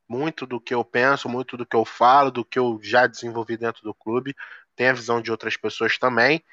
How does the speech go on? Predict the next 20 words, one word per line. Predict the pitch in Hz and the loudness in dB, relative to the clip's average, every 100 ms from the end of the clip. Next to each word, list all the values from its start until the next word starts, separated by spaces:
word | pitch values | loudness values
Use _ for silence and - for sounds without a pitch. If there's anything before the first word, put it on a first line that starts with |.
| _ _ - | _ _ -2
que | 98 | -2
é | |
super | - 123 113 117 | -2 -6 -4 -4
importante, | 117 117 113 - 135 139 | -2 -2 -2 2 2 2
até | 120 127 | 0 0
pra | - 131 | 0 0
não | 131 123 | 0 -4
ser | - 123 | 0 4
algo, | 113 117 117 113 110 104 95 92 _ _ _ _ _ _ - | 6 4 2 -2 0 0 -2 -8 _ _ _ _ _ _ -8
uma | 113 120 | -2 0
monografia. | 123 127 120 113 - 123 170 208 _ _ _ | 0 0 0 -2 -2 -6 -6 -6 _ _ _
Então, | _ 107 110 104 95 _ _ - | _ 0 0 -4 -12 _ _ -2
pra | 107 | 0
gente | 104 117 - | 0 -4 -2
foi | 110 | -2
importante, | 107 101 - 117 127 131 | -2 -6 -4 -2 2 4
é | |
algo | 123 120 | 4 2
do | 123 165 | 4 4
Vasco, | 123 113 127 - | 6 6 4 2